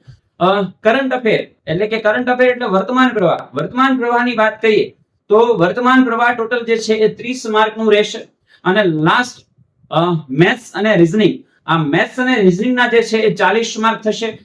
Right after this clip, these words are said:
એમ કરીને ટોટલ જે છે એ બસો માર્કનું જે છે એ આ પ્રિલિમ્સનું પેપર થશે.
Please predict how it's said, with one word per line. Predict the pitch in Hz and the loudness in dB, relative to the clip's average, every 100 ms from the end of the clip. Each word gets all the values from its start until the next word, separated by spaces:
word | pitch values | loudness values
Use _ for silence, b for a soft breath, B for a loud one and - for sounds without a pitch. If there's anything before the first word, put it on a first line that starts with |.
| _ 180 | _ 0
એમ | 226 262 | 4 6
કરીને | 247 240 247 | 4 2 0
ટોટલ | 220 220 247 | -2 -2 -2
જે | 226 220 | 0 0
છે | 233 | 0
એ | 220 | -2
બસો | 185 170 175 269 | -2 -2 -2 0
માર્કનું | 277 226 208 233 208 | 2 2 -2 -2 4
જે | 214 | 4
છે | 208 208 | 4 -2
એ | 196 196 | 2 2
આ | 214 | 0
પ્રિલિમ્સનું | - 208 220 262 269 254 254 196 | 0 -2 2 2 4 2 2 0
પેપર | 190 190 147 | 0 -2 -4
થશે. | 147 143 | -6 -10